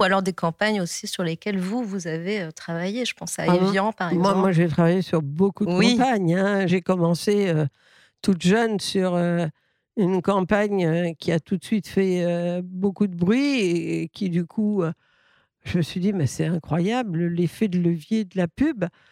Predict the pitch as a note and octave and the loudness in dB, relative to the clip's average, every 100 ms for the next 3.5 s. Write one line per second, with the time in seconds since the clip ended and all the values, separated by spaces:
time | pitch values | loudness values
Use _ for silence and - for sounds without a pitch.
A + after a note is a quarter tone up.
0 | _ _ - F3 - F#3+ G3 E3 F3+ - | _ _ -2 -2 0 0 2 2 0 0
1 | E3 E3+ E3+ F3+ G#3 G#3 G#3 F3+ F3+ F#3+ | 0 2 2 2 0 0 -2 0 0 0
2 | F3 E3+ C4+ B3 - F3 F3 G3+ - C#3+ | 0 0 -2 -4 -2 0 0 -2 -6 -4
3 | D#3+ E3+ F3+ A#3 B3+ | -2 0 0 0 -2